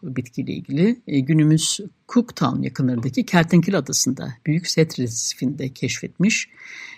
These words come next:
E, "Daha önce görmediğim birkaç bitki buldum." diye bahsettiği bitkilerden biri de bu. Beyaz, krem, mor veya kırmızı çiçekler olan, e, bu odunsu bitkinin ana vatanı aslında Malezya, öyle yazıyor.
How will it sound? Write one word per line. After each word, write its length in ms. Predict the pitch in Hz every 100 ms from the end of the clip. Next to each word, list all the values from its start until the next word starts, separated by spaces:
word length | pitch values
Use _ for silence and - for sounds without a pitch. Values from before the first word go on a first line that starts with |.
| -
E, 160 | 143 135
"Daha 180 | 180 220
önce 140 | - -
görmediğim 460 | 202 208 165 208
birkaç 380 | 165 190 185 -
bitki 300 | 143 - 202
buldum." 300 | 151 123 123
diye 180 | 127 135
bahsettiği 400 | 135 - - -
bitkilerden 500 | - 139 123 160 175
biri 200 | 135 131
de 140 | 247
bu. 180 | 202 240 _ _ _ - - - - _ -
Beyaz, 440 | 196 185 180 - -
krem, 580 | - 170 165 165 165 - 139
mor 580 | 156 160 165 156 - -
veya 260 | 135 170 -
kırmızı 360 | 156 151 165
çiçekler 360 | - - 139 -
olan, 340 | 123 143 180 180 160
e, 160 | 127
bu 160 | 143 143
odunsu 420 | 139 147 143 165
bitkinin 260 | 139 - 123
ana 200 | 143 160
vatanı 340 | 120 180 262
aslında 320 | 214 - 196
Malezya, 720 | 240 196 190 185 - 151 214 294 -
öyle 400 | 139 127 139 -
yazıyor. 760 | 156 127 135 - 143 240 -